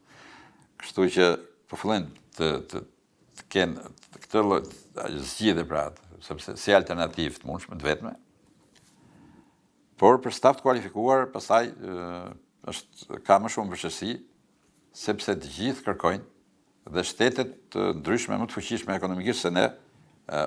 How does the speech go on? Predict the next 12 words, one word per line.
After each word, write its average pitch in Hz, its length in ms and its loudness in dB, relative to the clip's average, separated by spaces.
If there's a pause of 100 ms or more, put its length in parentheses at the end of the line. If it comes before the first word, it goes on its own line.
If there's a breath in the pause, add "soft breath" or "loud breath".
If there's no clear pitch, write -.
ofrojnë - 340 4 (240)
facilitete 90 560 -2
shumë 117 220 -4
më 98 80 -6
të 95 80 -4
mëdha 90 180 4 (140)
dhe 95 100 -4
i 90 140 -10
tërheqin 80 420 -2 (400)
drejt 82 220 -4
vendit 78 260 -4
tyre. - 220 -10